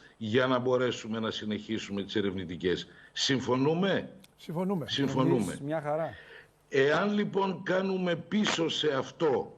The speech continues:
Speaker 1: τι μήνυμα στέλνουμε στην άλλη πλευρά; Ότι εμείς είμεθα φοβικοί και πάση θυσία επιθυμούμε να συνεχίσουμε το διάλογο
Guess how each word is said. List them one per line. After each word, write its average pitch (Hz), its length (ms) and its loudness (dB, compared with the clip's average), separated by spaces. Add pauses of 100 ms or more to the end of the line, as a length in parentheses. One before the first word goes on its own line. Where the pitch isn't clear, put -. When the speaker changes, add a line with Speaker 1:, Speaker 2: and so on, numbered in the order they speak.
(480)
Speaker 1:
τι 202 220 0
μήνυμα 185 540 0
στέλνουμε 156 540 -2
στην 143 260 -4
άλλη 139 240 0
πλευρά; 131 600 -2 (800)
Ότι 151 640 2
εμείς 147 640 0
είμεθα 143 600 0
φοβικοί 135 840 0 (760)
και 143 180 0
πάση 208 520 0
θυσία 135 720 -2 (580)
επιθυμούμε 165 1080 -2 (340)
να 147 180 -2
συνεχίσουμε 156 840 -2
το 123 180 0
διάλογο 120 760 0